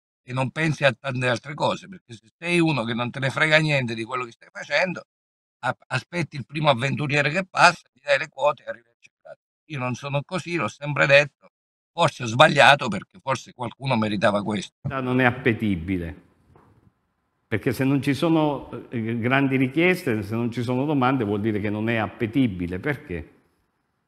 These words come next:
Speaker 1: Perché non sei né Venezia, né Bari, né Catania, non sei, sei Pescara, è m-, molto facile.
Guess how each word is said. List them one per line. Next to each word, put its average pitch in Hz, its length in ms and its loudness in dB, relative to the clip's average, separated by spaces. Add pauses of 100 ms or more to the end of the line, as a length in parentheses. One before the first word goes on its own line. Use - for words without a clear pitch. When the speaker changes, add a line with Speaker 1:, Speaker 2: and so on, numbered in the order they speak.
(1000)
Speaker 1:
Perché 139 280 -12
non 143 160 4
sei 151 220 2
né 151 160 6
Venezia, 160 600 2
né 127 160 2
Bari, 139 460 8
né 117 340 0
Catania, 131 560 4
non 117 120 -10 (180)
sei, - 120 -20 (460)
sei 135 140 -8
Pescara, 110 640 4
è 107 320 0
m-, 104 280 -4 (160)
molto 131 380 4
facile. 101 520 4